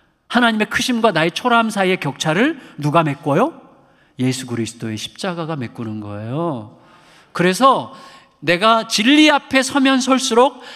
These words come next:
하나님의 높으심과 나의 초라함의 격차를 심각하게 느끼는데, 격차 사이에서 그리스도의 십자가를 발견하고 그 은혜가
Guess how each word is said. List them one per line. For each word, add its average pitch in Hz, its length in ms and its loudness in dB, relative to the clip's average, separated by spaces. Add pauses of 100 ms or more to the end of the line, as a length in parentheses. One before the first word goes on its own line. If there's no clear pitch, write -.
(100)
하나님의 311 420 2
높으심과 233 920 2 (160)
나의 170 200 2
초라함의 277 500 4
격차를 254 580 0
심각하게 339 600 0
느끼는데, 202 600 2 (260)
격차 190 360 0
사이에서 196 460 0
그리스도의 285 500 4
십자가를 269 600 2
발견하고 202 760 2 (360)
그 226 300 4
은혜가 190 560 4